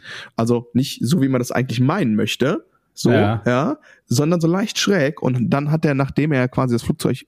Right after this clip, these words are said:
Speaker 1: massiv beschleunigt hat, ich vermute, ich bin kein Pilot, ne? Ich weiß nicht, wie knapp das jetzt gewesen ist, so, ne?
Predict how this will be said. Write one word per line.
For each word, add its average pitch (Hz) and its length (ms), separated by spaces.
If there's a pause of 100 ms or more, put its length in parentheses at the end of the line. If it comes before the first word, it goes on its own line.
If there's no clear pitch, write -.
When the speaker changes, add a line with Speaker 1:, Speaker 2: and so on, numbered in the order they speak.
Speaker 1:
massiv 123 380
beschleunigt 135 300
hat, 135 80
ich - 80
vermute, 113 560 (180)
ich - 80
bin 131 160
kein 156 240
Pilot, 139 380
ne? 151 180 (220)
Ich - 80
weiß 131 220
nicht, 143 260
wie 139 280
knapp - 360
das 110 180
jetzt - 240
gewesen 98 440
ist, - 180
so, 92 240
ne? 120 240